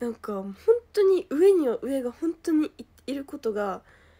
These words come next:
分かってたんですけど、改めてその撮影の時に実感して、あ、もっと頑張らないとって思いました。そう。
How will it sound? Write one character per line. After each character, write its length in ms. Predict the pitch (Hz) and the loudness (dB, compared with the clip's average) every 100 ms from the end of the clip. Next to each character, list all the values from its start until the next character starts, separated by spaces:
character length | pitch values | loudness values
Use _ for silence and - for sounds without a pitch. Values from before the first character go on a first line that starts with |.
| _ - | _ -8
分 100 | 302 | -4
か 120 | 453 | -2
っ 40 | - | 0
て 100 | 415 | -2
た 140 | 254 | -2
ん 60 | 214 | -6
で 60 | |
す 100 | 196 | -10
け 140 | - 196 | -12 -10
ど、 180 | 185 - | -8 -6
改 280 | 311 359 349 | -6 -4 -4
め 100 | 247 | -6
て 120 | 226 | -10
そ 140 | - 302 | -10 -6
の 200 | 302 - _ _ _ _ _ _ _ _ - | -6 -8 _ _ _ _ _ _ _ _ -16
撮 180 | 311 | -10
影 140 | 320 339 | -6 -4
の 80 | 311 | -6
時 240 | 311 226 | -8 -8
に 80 | 202 | -8
実 240 | 240 - | -10 -8
感 140 | 262 262 | -8 -8
し 40 | |
て、 320 | - 202 185 _ - - - - | -6 -6 -8 _ -20 -20 -12 -2
あ、 240 | 302 - | -2 -2
も 120 | 269 | -6
っ 60 | - | -8
と 140 | - | -8
頑 220 | 240 262 269 | -6 -4 -4
張 100 | 277 | -4
ら 80 | |
な 140 | 269 214 | -4 -6
い 80 | 202 | -10
と 140 | 185 | -16
っ 20 | |
て 160 | - - | -16 -14
思 120 | 196 | -12
い 40 | 190 | -12
ま 140 | 190 | -14
し 80 | 196 | -16
た。 160 | - - _ _ _ _ _ _ _ _ _ _ _ _ _ _ _ _ _ _ _ _ _ _ _ _ _ _ _ _ _ _ _ _ _ _ _ _ _ _ _ _ _ _ - | -20 -20 _ _ _ _ _ _ _ _ _ _ _ _ _ _ _ _ _ _ _ _ _ _ _ _ _ _ _ _ _ _ _ _ _ _ _ _ _ _ _ _ _ _ -16
そ 220 | 233 | -12
う。 60 | 214 | -12